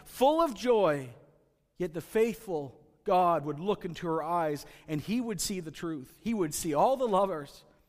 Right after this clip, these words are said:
all the betrayal, all the excuses, all the lies, all the deceptions, every prayer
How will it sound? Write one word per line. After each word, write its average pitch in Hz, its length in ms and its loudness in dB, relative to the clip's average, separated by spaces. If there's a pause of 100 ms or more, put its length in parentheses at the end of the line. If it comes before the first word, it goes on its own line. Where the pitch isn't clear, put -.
(120)
all 240 240 6
the 285 100 -6
betrayal, 175 480 2
all 285 240 6
the 302 100 -6
excuses, 190 480 -6
all 294 200 6
the 294 140 -4
lies, 202 320 4 (260)
all 247 260 6
the 254 100 -2
deceptions, 180 680 -4
every 285 400 4
prayer 185 500 2